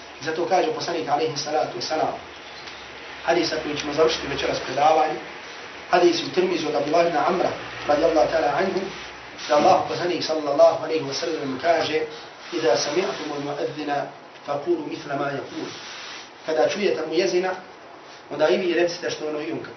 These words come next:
što i on kaže, to jeste ponavljajte za njim. "Thumma sallu alayya." Zatim na mene doneste salavat.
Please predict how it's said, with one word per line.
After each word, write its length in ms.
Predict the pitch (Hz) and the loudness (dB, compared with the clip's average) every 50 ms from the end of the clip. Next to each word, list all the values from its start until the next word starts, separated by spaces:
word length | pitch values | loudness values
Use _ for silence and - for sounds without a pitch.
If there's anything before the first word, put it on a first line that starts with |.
| - - - - | -18 -18 -16 -12
što 140 | - - 165 | -8 -4 -2
i 100 | 160 151 | -2 -2
on 60 | 131 - | -2 -2
kaže, 220 | 135 131 123 - 135 - | -4 -4 -4 -4 -8 -8
to 40 | - | -8
jeste 180 | 151 143 143 - | -8 -8 -8 -8
ponavljajte 560 | - 156 - 143 131 127 127 120 120 120 123 | -6 -4 -2 -2 -2 -2 -4 -6 -8 -10 -10
za 80 | 120 120 | -10 -10
njim. 120 | 117 117 - - - - - - - - - - - - - - - - - - - - - | -10 -12 -14 -16 -18 -20 -20 -20 -20 -20 -20 -20 -20 -20 -20 -20 -20 -20 -20 -20 -20 -16 -10
"Thumma 280 | - 214 208 196 170 160 | -6 -4 -2 0 2 2
sallu 320 | - 196 185 175 165 156 | 2 2 2 2 2 2
alayya." 400 | 143 143 147 156 156 151 - - - - - - - - - - - - - | 0 2 2 0 0 0 -2 -4 -8 -12 -16 -18 -18 -18 -18 -18 -16 -10 -6
Zatim 240 | 156 156 156 156 170 | -6 -6 -4 -2 -2
na 60 | 185 | -2
mene 220 | 190 180 170 160 | 0 0 2 4
doneste 400 | 156 160 160 180 175 - - 165 | 4 6 6 4 4 0 -2 -4
salavat. 680 | 156 - - - - - 156 151 147 - - - - | -6 -6 -6 -8 -6 0 2 2 4 4 2 0 -2